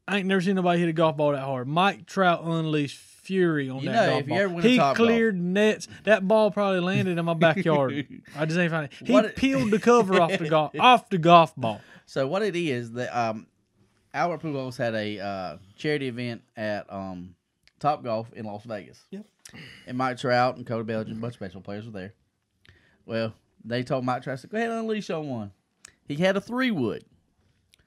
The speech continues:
Speaker 2: All right, the net goes, it's about four or five hundred feet tall. Okay? And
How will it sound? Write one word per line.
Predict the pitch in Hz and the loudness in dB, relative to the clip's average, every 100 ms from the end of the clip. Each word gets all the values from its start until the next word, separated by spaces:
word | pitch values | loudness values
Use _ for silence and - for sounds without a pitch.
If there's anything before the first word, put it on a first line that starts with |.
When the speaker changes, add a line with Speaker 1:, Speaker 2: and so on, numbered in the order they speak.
| _ _ _ - | _ _ _ -10
Speaker 2:
All | 113 | -4
right, | 117 104 | -4 -4
the | 123 | -8
net | 180 240 165 127 120 | -4 -4 -6 -14 -8
goes, | 147 156 151 135 | -2 0 0 -4
it's | - 185 | -8 -10
about | - 180 170 - _ - | -4 0 0 -4 _ -12
four | 165 | -8
or | 165 | -6
five | 156 147 | 0 0
hundred | 143 117 | 0 -6
feet | 139 135 - | -8 -10 -8
tall. | 139 107 - - _ _ _ _ _ _ _ - | -4 -4 -6 -14 _ _ _ _ _ _ _ -18
Okay? | 110 123 117 117 _ _ _ _ _ _ _ _ _ _ _ _ _ 139 | -8 -6 -6 -8 _ _ _ _ _ _ _ _ _ _ _ _ _ -8
And | 139 123 117 | -6 -4 -6